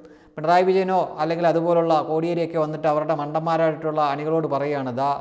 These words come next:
പാതിരാത്രിയായി, എല്ലാവരും കിടന്നോ" എന്ന് പറഞ്ഞാലും പാവിരിച്ച് കിടക്കുന്നവരാണ് അന്തംകമ്മികളായിട്ടുള്ള അണികൾ. അവർക്ക് വളരെ കൃത്യമായിട്ട് അറിയാം തങ്ങളുടെ അണികൾ എത്തരക്കാരാണെന്ന്. അപ്പോൾ അവരെ പറ്റിക്കാൻ വേണ്ടി പറഞ്ഞിരിക്കുന്നതാണ് ഈ ദേശീയപാത എന്നൊക്കെ പറഞ്ഞു കഴിഞ്ഞാൽ അതൊക്കെ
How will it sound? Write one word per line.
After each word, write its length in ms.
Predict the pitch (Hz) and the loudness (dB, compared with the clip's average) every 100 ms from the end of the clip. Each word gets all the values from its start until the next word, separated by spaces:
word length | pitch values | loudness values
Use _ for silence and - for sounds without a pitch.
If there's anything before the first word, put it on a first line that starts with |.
| - - 156 | -8 -10 -4
പാതിരാത്രിയായി, 640 | 143 156 156 156 147 139 | -2 0 0 0 -2 -2
എല്ലാവരും 380 | 123 139 147 147 | -2 -4 -4 -4
കിടന്നോ" 360 | 135 131 151 - | -4 -4 -6 -8
എന്ന് 120 | 135 | -10
പറഞ്ഞാലും 420 | 135 131 135 147 196 - _ _ - | -8 -8 -8 -10 -14 -20 _ _ -6
പാവിരിച്ച് 360 | 147 147 143 156 | -2 -2 -2 -2
കിടക്കുന്നവരാണ് 680 | 143 139 151 151 131 135 214 - - - | -4 -4 -4 -2 -4 -6 -10 -16 -20 -10
അന്തംകമ്മികളായിട്ടുള്ള 880 | 175 185 185 165 156 151 139 139 147 | -8 -6 -4 -2 -2 0 -2 -2 -4
അണികൾ. 260 | 151 135 117 123 | -2 -4 -6 -4
അവർക്ക് 220 | 214 220 262 | -4 -2 2
വളരെ 200 | 196 220 240 | 2 2 -2
കൃത്യമായിട്ട് 420 | 185 220 208 196 156 | -4 -2 -2 0 0
അറിയാം 200 | 156 147 | -2 -4
തങ്ങളുടെ 320 | 139 143 151 123 - | -6 -4 -4 -4 -8
അണികൾ 340 | 139 139 151 - 139 | -10 -6 -8 -8 -12
എത്തരക്കാരാണെന്ന്. 680 | - 156 135 117 107 104 - _ _ - | -6 -4 -4 -6 -8 -14 -20 _ _ -2
അപ്പോൾ 180 | 302 262 180 | 2 4 4
അവരെ 200 | 220 302 | 4 4
പറ്റിക്കാൻ 360 | 262 226 226 240 | 2 2 2 2
വേണ്ടി 140 | 233 226 | 2 2
പറഞ്ഞിരിക്കുന്നതാണ് 540 | 190 190 190 175 151 185 175 | 2 0 -2 -2 -4 -4 -4
ഈ 20 | 165 | -4
ദേശീയപാത 440 | 175 175 220 214 208 | -4 -2 0 2 0
എന്നൊക്കെ 240 | 196 175 | -4 -4
പറഞ്ഞു 220 | 156 151 | -6 -6
കഴിഞ്ഞാൽ 280 | 151 131 190 - - _ _ - | -8 -8 -12 -18 -20 _ _ -6
അതൊക്കെ 320 | 156 170 165 | -4 -2 -4